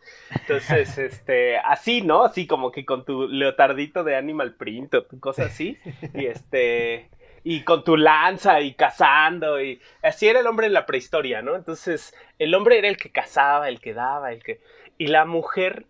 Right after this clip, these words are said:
Speaker 1: la idea que tenemos es que es la que cuidaba, ¿no? Y es, pero eso es interesante. Eso lo asumimos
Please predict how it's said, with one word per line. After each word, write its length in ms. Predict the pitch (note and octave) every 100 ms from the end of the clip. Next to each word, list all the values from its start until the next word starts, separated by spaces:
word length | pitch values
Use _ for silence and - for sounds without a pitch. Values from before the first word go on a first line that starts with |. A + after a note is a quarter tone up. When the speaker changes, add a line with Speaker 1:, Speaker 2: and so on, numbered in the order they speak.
| -
Speaker 1:
la 240 | C#3+ C#3
idea 240 | C3+ D3 D#3+
que 100 | G3
tenemos 560 | F#3 D#3+ C#3 D#3+ - -
es 180 | C#3+ -
que 100 | F#3
es 100 | E3+
la 140 | D3+
que 120 | -
cuidaba, 520 | - B2+ A#2+ E3 E3+ A#2+
¿no? 220 | C3+ A#3+ _ _ _ _ _ _ _ _
Y 160 | E3 E3
es, 180 | G3+ - _
pero 160 | - F3
eso 160 | F#3 A#3
es 160 | -
interesante. 760 | G#3 F#3+ D#3+ - G3+ F3 C#3 - _ _ _ - -
Eso 260 | A3 D#4+
lo 120 | D#4
asumimos 760 | A#3 - F3 F3+ F#3+ D3 - -